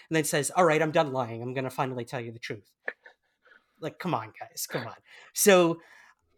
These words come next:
I don't think we should ever, uh, wait for the government to tell us the truth. Whatever these phenomena are will let us know on its, their own timetable.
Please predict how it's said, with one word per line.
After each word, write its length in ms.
I 160
don't 260
think 220
we 120
should 200
ever, 420
uh, 380
wait 260
for 120
the 80
government 400
to 60
tell 220
us 140
the 80
truth. 380
Whatever 340
these 180
phenomena 560
are 400
will 640
let 240
us 240
know 340
on 320
its, 680
their 460
own 240
timetable. 720